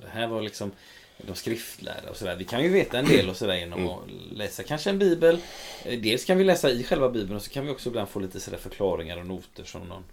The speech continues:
Speaker 2: Mm.
Speaker 1: vänlig människa har lagt hit för att liksom, ah, men okej, fariseerna, det är detta och så, så här. Men så, så här, vi får ju ve-, inte veta så mycket om de enskilda.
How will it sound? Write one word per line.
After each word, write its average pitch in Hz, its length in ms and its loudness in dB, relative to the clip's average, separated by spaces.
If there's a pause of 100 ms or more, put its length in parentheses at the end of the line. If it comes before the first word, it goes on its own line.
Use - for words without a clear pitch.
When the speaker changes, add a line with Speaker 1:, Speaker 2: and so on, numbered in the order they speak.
(200)
Speaker 2:
Mm. 87 220 -4
Speaker 1:
vänlig 90 360 -6
människa 92 360 -8
har 87 120 -8
lagt 82 260 -12
hit 90 180 -12
för - 220 -16
att 92 120 -16
liksom, - 300 -16
ah, 156 200 -6
men 117 140 -4
okej, - 300 -6
fariseerna, 101 580 -6
det 92 100 -6
är 92 40 -4
detta - 320 -12
och - 80 -12
så, - 140 -16
så - 80 -18
här. - 80 -18 (380)
Men 107 120 -4
så, 120 120 -2
så 117 80 -4
här, 92 200 -2 (200)
vi 113 140 -4
får 131 160 2
ju 123 120 0
ve-, 123 240 2
inte 127 260 -2
veta 139 240 0
så 110 120 -6
mycket 107 220 -8
om 92 280 -2 (720)
de 98 140 -4
enskilda. 92 500 -8